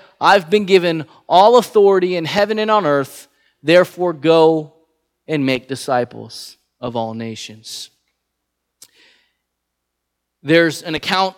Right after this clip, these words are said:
similar to this in Acts chapter one, uh, six through eight, and I just wanna read it quickly. It says, "When the apostles were with Jesus, they kept asking him, 'Lord, has the time come for you to free Israel and restore our kingdom?'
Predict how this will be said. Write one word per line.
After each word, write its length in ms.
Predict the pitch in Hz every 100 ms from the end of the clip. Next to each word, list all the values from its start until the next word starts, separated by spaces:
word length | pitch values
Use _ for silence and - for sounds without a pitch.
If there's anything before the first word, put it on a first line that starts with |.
| _
similar 460 | - 220 202 180
to 140 | 165 165
this 440 | 160 175 - - _
in 140 | 160
Acts 480 | 147 175 156 - -
chapter 380 | - 202 165 165
one, 400 | 147 170 160 160 _ _ - _ _
uh, 240 | 147 135 127
six 360 | - 190 -
through 180 | - 165
eight, 80 | 180
and 100 | 156
I 40 |
just 200 | 143 165
wanna 160 | 185 156
read 220 | 151 160
it 80 | 147
quickly. 400 | - 185 175 165
It 80 | 156
says, 360 | 185 175 - _ _ _
"When 160 | 175 175
the 80 |
apostles 580 | 170 - 190 202 214 175
were 160 | 170 175
with 260 | 170 190
Jesus, 540 | - 151 208 180 175 -
they 140 | 180
kept 240 | - 170 185
asking 400 | 180 185 185 165
him, 260 | 175 170
'Lord, 400 | 185 208 190 131 - _ _ _
has 220 | - 185
the 120 | - 180
time 340 | 190 214 202
come 440 | - 226 220 196 - - _
for 140 | -
you 180 | 190 190
to 60 | 175
free 320 | - 214 208
Israel 380 | 208 185 185 170
and 80 | 165
restore 420 | 151 - 208 196
our 120 | 165
kingdom?' 440 | - 220 196 120